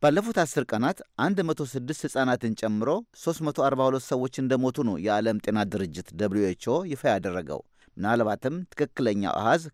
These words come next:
ከፍ ሊል እንደሚችል አክለው ገልጧል። ብዙውን ጊዜ በቻይና የምትታገዘው ሩሲያ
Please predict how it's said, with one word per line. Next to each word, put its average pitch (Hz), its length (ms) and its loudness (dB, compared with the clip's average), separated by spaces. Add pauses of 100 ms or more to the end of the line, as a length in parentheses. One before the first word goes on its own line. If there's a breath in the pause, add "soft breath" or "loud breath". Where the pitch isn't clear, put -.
ከፍ 180 220 2 (100)
ሊል 120 200 2
እንደሚችል 95 600 -2 (240)
አክለው 151 320 2
ገልጧል። 78 420 -6 (640 soft breath)
ብዙውን 196 300 2
ጊዜ 104 200 -2 (420)
በቻይና 147 400 4
የምትታገዘው 117 1000 0
ሩሲያ 147 300 2